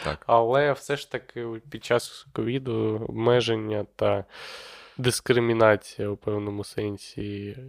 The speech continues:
Speaker 2: невакцинованих чи якихось інших верств населення стає основною темою левової частини протестів у
Speaker 1: Так.
Speaker 2: всьому світі.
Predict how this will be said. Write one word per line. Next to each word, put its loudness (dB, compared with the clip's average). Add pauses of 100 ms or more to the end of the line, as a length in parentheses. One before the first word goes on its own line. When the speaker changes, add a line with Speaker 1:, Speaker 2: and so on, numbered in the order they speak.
(240)
Speaker 2:
невакцинованих 0 (400)
чи -4 (140)
якихось -8
інших -8
верств -6
населення -4
стає -2
основною 0
темою -2 (200)
левової 0
частини -4
протестів -6
у -2
Speaker 1:
Так. 2
Speaker 2:
всьому -8
світі. -8